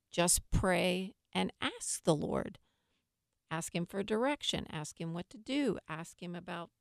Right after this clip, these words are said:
this, that, and whatever. And then you see how important prayer is. You see how that simple prayer of her prayer group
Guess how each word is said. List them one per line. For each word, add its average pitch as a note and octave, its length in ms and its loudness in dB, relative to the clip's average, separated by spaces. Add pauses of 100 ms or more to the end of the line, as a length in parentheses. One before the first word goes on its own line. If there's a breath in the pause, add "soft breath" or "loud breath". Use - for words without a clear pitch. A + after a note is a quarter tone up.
(140)
this, C4 240 6
that, G#3+ 440 4
and G3 160 2
whatever. G#3+ 520 0 (1200)
And A#3 200 12
then C#4 420 10
you A#3 140 4
see C4+ 240 6
how A#3 200 4
important G3 460 -2
prayer E3+ 420 0
is. D#3 460 -4 (420)
You G#3 100 4
see B3+ 300 6
how A3+ 360 4
that F#3+ 260 0
simple B3+ 400 8
prayer F#3 540 8
of - 120 -2
her F#3 140 -2
prayer G#3 400 6
group D#3 400 -4